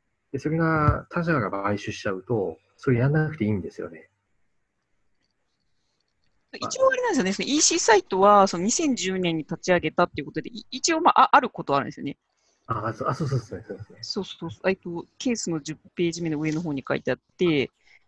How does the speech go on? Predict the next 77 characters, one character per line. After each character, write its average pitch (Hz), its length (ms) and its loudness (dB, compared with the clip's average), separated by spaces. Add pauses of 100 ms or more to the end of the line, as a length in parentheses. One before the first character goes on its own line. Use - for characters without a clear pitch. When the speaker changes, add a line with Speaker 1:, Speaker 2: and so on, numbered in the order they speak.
(160)
Speaker 2:
ま 262 80 -2
あ、 - 20 -16
た - 220 0
だ、 180 180 6 (220)
こ 156 280 -4
う、 - 40 -16
ど-、 170 160 -8 (180)
ど 180 80 -4
の 190 160 0
ぐ 202 80 0
ら 220 120 8
い 214 40 4
の 196 120 2
レ 185 100 2
ベ 180 100 -2
ル 180 140 -2
か - 80 2
っ - 60 0
て 143 100 -2
の 135 40 4
は 131 40 2
あ - 20 -6
ん 127 40 -6
ま 131 80 2
り 127 260 -10
書 143 80 2
い 127 60 -4
て - 120 -14
な - 160 -2
い 107 60 -4
な - 180 -8
っ - 40 -10 (100)
て 73 80 -12
い 69 40 -8
う - 40 -10
の - 60 -12
で - 100 -8
わ - 100 -6
か - 140 -2
ら 135 80 -2
な - 180 -8
い - 220 -12 (240)
と - 120 -20
こ - 100 -14
ろ - 80 -12
で - 100 -8
は - 100 -4
あ - 40 -4
る 131 80 -8
ん - 40 -10
で 165 80 -10
す - 100 -14
け 147 120 -8
ど、 165 200 -4
今 269 220 6
み 180 160 -2
た 170 220 2
い 160 80 0
に、 156 100 -6
今 208 460 4
ご 165 100 -4
紹 165 160 -8
介 156 180 2
さ 160 120 0
れ 156 80 2
た 160 120 -2
そ 160 120 -6
の - 40 -6
e 175 160 -8
ス - 120 -10
ポ 170 140 -6
ー - 20 -8
ツ - 100 -14
っ - 20 -20
て 139 60 -6
い 135 60 -4
う 120 160 -8